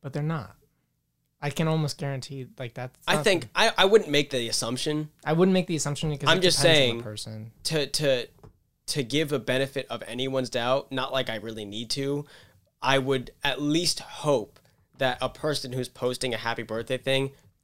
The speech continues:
Speaker 2: also
Speaker 1: <laughs>
Speaker 2: reaches
Speaker 1: Yeah.
Speaker 2: out to that person and in addition and says, "Hey man, happy birthday," or whatever.
Speaker 1: Yeah, I
Speaker 2: And then at that case, it's like, okay, it's still a little weird that you want everyone else to know that you said happy birthday,
Speaker 1: Right.
Speaker 2: but at least you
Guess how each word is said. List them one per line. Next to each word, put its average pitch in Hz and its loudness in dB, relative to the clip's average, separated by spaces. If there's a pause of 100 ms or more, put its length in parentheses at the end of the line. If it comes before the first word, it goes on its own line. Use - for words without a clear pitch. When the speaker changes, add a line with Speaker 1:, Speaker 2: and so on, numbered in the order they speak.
(120)
Speaker 2:
also 151 6
Speaker 1:
<laughs> 123 0
Speaker 2:
reaches 131 2
Speaker 1:
Yeah. 131 0
Speaker 2:
out - -4
to 143 -2
that 131 4
person 151 2
and 151 2
in 202 10
addition 151 4
and 165 2
says, 139 0
"Hey 196 4
man, 165 4
happy 170 4
birthday," 160 4
or 131 4
whatever. 139 4 (180)
Speaker 1:
Yeah, 151 -4
I - -8 (140)
Speaker 2:
And 165 4
then 170 6
at 147 2
that - -2
case, 147 0
it's 135 -2
like, 127 2
okay, 131 0 (240)
it's 156 0
still 180 4
a - 6
little 156 2
weird 143 -2
that 131 -4
you 131 -4
want 127 0
everyone 127 -2
else 127 -2
to - -6
know 117 -4
that 120 -8
you 131 -6
said 123 -2
happy 123 0
birthday, 131 -2
Speaker 1:
Right. 107 -6 (120)
Speaker 2:
but 147 4
at 151 -2
least 147 -2
you 127 -6